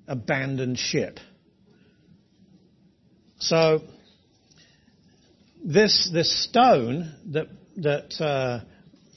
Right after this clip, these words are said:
destroys the kingdoms of this earth then grows up into an everlasting kingdom. Okay, that raises a question. Because we're this side of history, we've got to decide how we're going to interpret the stone,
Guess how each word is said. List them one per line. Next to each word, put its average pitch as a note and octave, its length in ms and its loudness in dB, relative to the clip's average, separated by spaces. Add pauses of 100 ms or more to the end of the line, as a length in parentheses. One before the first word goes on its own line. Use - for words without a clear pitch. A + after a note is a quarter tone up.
(300)
destroys F#3 800 2
the E3+ 240 -2
kingdoms F3 440 -4
of E3+ 100 -6
this F3 220 -6
earth B2 260 -4 (320)
then G#3 220 2
grows A3 320 4
up E3+ 120 0
into F3+ 180 -2
an F#3 80 -2
everlasting F#3+ 600 -4
kingdom. G3 420 -4 (100)
Okay, F3 380 -2 (360)
that A3 240 -2 (300)
raises D3 440 -2
a F#3+ 60 -6
question. F#3+ 540 -2 (240)
Because B3 640 -2
we're F#3 200 2
this E3+ 400 -2
side F3 400 -4
of B2+ 140 -6
history, C#3+ 840 -6 (580)
we've G#3+ 360 0
got F#3 220 2
to F3 100 -12
decide D3+ 460 -2
how G3 280 -4
we're G3 140 2
going F3+ 200 -4
to F3+ 120 -10
interpret E3 580 -2
the A#2+ 80 -6
stone, F3 840 0